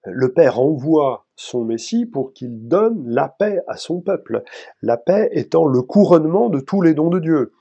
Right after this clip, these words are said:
L'alliance, la justice, la miséricorde, la connaissance, euh, sont couronnées par la paix. C'est dans la paix que l'on peut reconnaître les dons de Dieu comme venant de Dieu.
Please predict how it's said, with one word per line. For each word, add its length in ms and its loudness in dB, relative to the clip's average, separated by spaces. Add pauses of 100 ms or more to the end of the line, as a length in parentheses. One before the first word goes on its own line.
(360)
L'alliance, 580 -4
la 100 -14
justice, 580 -12
la 100 -14
miséricorde, 720 -2
la 80 -12
connaissance, 720 -6 (480)
euh, 140 -6
sont 280 -2
couronnées 760 0 (640)
par 180 -6
la 100 -2
paix. 200 -2 (240)
C'est 380 -2
dans 320 4
la 180 4
paix 600 0 (1200)
que 80 -4
l'on 200 0
peut 180 0
reconnaître 1000 -6 (300)
les 240 -4
dons 280 -4
de 140 -6
Dieu 420 -8
comme 300 -4
venant 380 -4
de 120 -2
Dieu. 320 -6